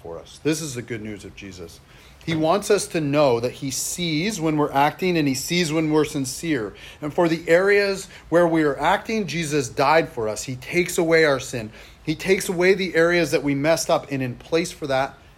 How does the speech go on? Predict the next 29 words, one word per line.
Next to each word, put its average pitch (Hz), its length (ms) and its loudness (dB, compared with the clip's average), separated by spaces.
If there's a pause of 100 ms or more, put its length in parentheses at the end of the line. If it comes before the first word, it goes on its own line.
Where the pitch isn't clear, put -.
he 151 160 -12
gives 127 280 -4
us 120 180 -6
his 110 200 -10
life. 95 380 -10 (1400)
And 135 120 -6
in 143 140 0
the 143 160 0
areas 147 420 4
where 139 140 0
we're 127 160 -4
not 123 340 -4
acting, 110 540 -8 (340)
you 127 120 -6
know 135 100 -4
what? 127 360 0 (200)
We 127 100 -8
can 123 180 -6
never 131 280 0
act 131 320 0
as 117 120 -12
purely 135 460 -2
and 120 120 -6
holy 127 500 -4
as 107 160 -10
he 135 180 -8
did, 123 320 -6 (280)
and 117 140 -10
Jesus 123 500 -6